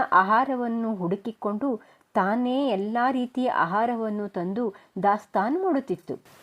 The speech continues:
ತನ್ನ ಮಕ್ಕಳಿಗೂ ಕೂಡ ಆಹಾರವನ್ನು ಹುಡುಕಿ ತಂದು ಒಂದು ಕಡೆ ಭದ್ರವಾಗಿ ಇಡುತ್ತಿತ್ತು. ಹೀಗಿರುವಾಗ ಒಂದು ದಿನ ಕಾಕಣ್ಣನಿಗೆ ತುಂಬ ಹಸಿವೆಯಾಗ್ತಿತ್ತು.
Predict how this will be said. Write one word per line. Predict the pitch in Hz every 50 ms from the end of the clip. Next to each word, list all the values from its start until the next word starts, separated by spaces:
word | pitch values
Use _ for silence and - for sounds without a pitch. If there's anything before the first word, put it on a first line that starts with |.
| - - - - - - - - _ -
ತನ್ನ | - 277 302 320 339 320
ಮಕ್ಕಳಿಗೂ | 269 226 208 202 - - 269 254 254 240 254 254 247
ಕೂಡ | 247 - 214 208 196 196 196 190 - -
ಆಹಾರವನ್ನು | 156 156 156 180 196 240 254 233 220 202 196 196 196
ಹುಡುಕಿ | 180 165 156 170 175 - 220
ತಂದು | - 185 160 156 165 175 247 269 196 - - - - - - - _ _ _ -
ಒಂದು | 208 240 262 254 247 226
ಕಡೆ | 226 - 190 185 180 190 185 175 165 - _ _ _ _ _ _ _ -
ಭದ್ರವಾಗಿ | 151 165 190 185 156 180 175 165 151 143 139 143 175 269
ಇಡುತ್ತಿತ್ತು. | 339 349 381 392 359 294 - - - 139 - - _ _ - - - - - - - - - - _ _ _ -
ಹೀಗಿರುವಾಗ | - - 294 330 359 381 381 381 359 339 339 311 285 269 254 254 233 240 247 226
ಒಂದು | 214 185 196 214 226 226
ದಿನ | 180 185 180 185 185 170 160 175 214 - - - - _ _ _
ಕಾಕಣ್ಣನಿಗೆ | - - 165 160 165 165 160 233 226 226 233 233 226 220 220 202 220 220
ತುಂಬ | 220 196 143 143 - 175
ಹಸಿವೆಯಾಗ್ತಿತ್ತು. | 196 - - 196 220 214 214 214 - - 233 233 233 240 240 226 226 - - 220 214 - - 185 170 - -